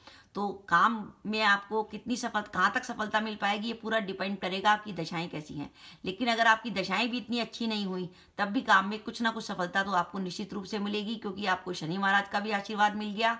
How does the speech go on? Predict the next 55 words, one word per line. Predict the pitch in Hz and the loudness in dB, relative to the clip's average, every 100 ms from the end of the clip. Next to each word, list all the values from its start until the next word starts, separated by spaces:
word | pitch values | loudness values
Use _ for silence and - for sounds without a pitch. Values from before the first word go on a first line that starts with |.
| - - - - | -6 -20 -8 -2
और | |
देवगुरु | 170 185 180 180 208 | 0 0 0 -4 -6
बृहस्पति | 156 - - 120 | -6 -10 -12 -12
का। | - - _ _ _ - - - - | -14 -18 _ _ _ -20 -20 -14 2
अब | 202 240 | 4 4
हम | 254 | 2
देखते | 226 226 247 | 0 -2 -2
हैं | 247 262 | -2 -2
कि | 247 | -4
सिंह | - 254 | -2 0
लगन | 240 226 226 | 2 0 2
व | 220 | 0
सिंह | 214 220 | 0 -4
राशि | 208 190 208 | -2 -2 -6
के | 196 | -4
लिए | 185 202 226 | -4 -2 -2
मई | 202 220 | 0 -2
के | 226 233 | -2 0
माह | 190 185 | 0 0
में | 220 - | -2 4
काम | 196 220 | 4 6
बनने | 208 202 | 2 -2
का | 202 190 | -4 -4
समय | 160 156 | -4 -4
क्या | 143 - | -6 -8
है। | - - - - - _ | -10 -14 -20 -20 -20 _
काम | 185 208 254 | 4 4 4
बनने | 254 247 247 | 0 -2 0
का | 254 | 2
हमारे | 214 214 | 2 0
पास | 214 220 | 0 -2
समय | 196 196 | -2 2
आता | 185 180 185 | 2 4 0
है | 202 | 0
चौदह | 233 214 190 220 | 0 0 4 6
मई | 220 202 | 4 0
से | 214 | -2
लेकर | 185 185 208 | -2 0 -2
इकतीस | 196 180 185 165 | -2 -6 -6 -4
मई | 160 | -2
के | 160 143 | -2 -4
बीच | 139 - | -6 -8
में। | - - _ - - - | -18 -20 _ -20 -20 -10
ये | 175 247 | 0 2
वो | 247 | 2
समय | 247 226 | -2 -2
होगा | 233 220 233 | 0 2 4
जब | 233 240 | 4 4
हमारा | 226 226 | 2 2
लग्नेश | 196 180 196 226 - | 2 0 -2 -2 -2
सूर्य | 196 220 | -2 0
दशमस्त | 180 170 190 196 - | 0 -2 -4 -4 -2
होगा, | 208 220 226 - - - _ | 2 4 2 -2 -20 -20 _
हमारा | 160 175 202 180 | 0 4 6 4
धनेश | 175 190 220 202 - | 2 0 -2 -4 -8